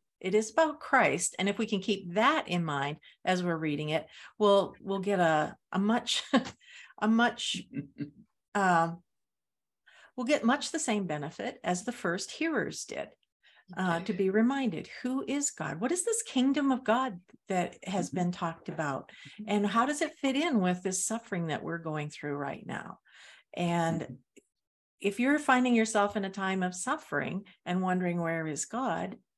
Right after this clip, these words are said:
Speaker 1: You might really benefit from hearing the good news part of the book of Revelation. Um, avoid some of the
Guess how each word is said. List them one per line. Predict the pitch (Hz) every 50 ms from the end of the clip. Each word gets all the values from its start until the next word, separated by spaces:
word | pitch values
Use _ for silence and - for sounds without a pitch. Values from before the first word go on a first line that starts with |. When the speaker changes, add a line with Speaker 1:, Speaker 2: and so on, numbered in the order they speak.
| _ _ _ _ -
Speaker 1:
You | 233 262
might | 285 269 269 302 339 302 - - _ _ _ _ _ _ _ -
really | 202 220 254 311 277
benefit | 202 214 220 277 330 320 - - - -
from | - - 160 175
hearing | 180 190 190 190 185 185 180
the | 170 160
good | 156 - 175 165 175
news | 190 220 254 262 254 -
part | - - 139 127 139 - - - _ -
of | 151 151 151
the | 156 151
book | 151 147 -
of | 156 147
Revelation. | 147 151 - - - - - - - - - - 185 - _ _ _ - - - - _ _ -
Um, | - - 160 151 147 143 139 156 - _ _ _ - - -
avoid | 254 240 226 262 277 294 294 285 294
some | - - 247 220 214
of | 202 196 190 185
the | 190 175 175 165 160 165 175